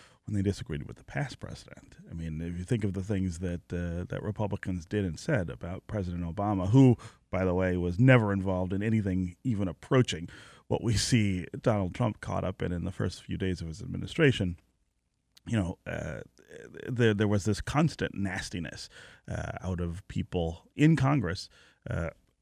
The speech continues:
in some cases while the president is speaking to, to, to the Congress, uh, the, the, the "you lie," uh, outburst that, that, uh, that happened. I mean,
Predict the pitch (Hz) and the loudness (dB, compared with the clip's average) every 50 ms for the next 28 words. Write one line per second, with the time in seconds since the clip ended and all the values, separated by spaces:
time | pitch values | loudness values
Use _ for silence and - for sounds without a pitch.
0 | _ _ 95 92 98 98 107 - - 110 113 117 - 113 117 117 - 135 131 117 | _ _ -6 -6 -6 -6 -6 -2 0 0 2 2 2 2 2 2 4 4 4 4
1 | 117 113 107 123 127 113 - 127 131 143 135 135 139 143 139 131 131 123 - - | 4 2 2 2 2 2 4 6 6 6 8 8 8 8 8 8 6 2 0 -2
2 | - 180 208 190 - 180 123 104 95 90 - _ _ _ - 101 95 92 92 92 | -2 -2 -2 0 0 2 2 2 2 0 -2 _ _ _ -4 -2 -2 -2 -2 -4
3 | - - 90 - 95 - - 87 87 82 85 85 - 87 87 85 85 87 87 95 | -6 -8 -8 -8 -8 -6 -6 -6 -6 -6 -8 -8 -8 -8 -8 -6 -6 -6 -6 -6
4 | 95 95 98 92 92 87 85 87 82 85 - 87 85 85 87 95 104 104 98 104 | -6 -6 -6 -6 -6 -6 -6 -6 -6 -6 -6 -6 -4 -2 0 0 2 2 2 2
5 | 104 110 120 120 113 104 95 - - - - - - - - _ _ _ - - | 0 2 2 4 4 2 2 -2 -6 -14 -20 -20 -20 -20 -20 _ _ _ -14 -10
6 | - - 95 92 - - 78 101 127 127 - - 90 87 - - - - 82 - | -8 -6 -4 -4 -4 -2 2 2 2 2 0 -2 -2 -2 -4 -6 -6 -6 -8 -8
7 | - - 87 85 85 - - - 50 50 50 - - 50 - - - 90 90 98 | -6 -8 -8 -6 -8 -10 -10 -8 -6 -6 -4 -6 -6 -8 -8 -6 -6 -6 -6 -6
8 | 95 87 - - - 85 98 110 110 110 | -8 -8 -8 -8 -6 -2 2 2 4 4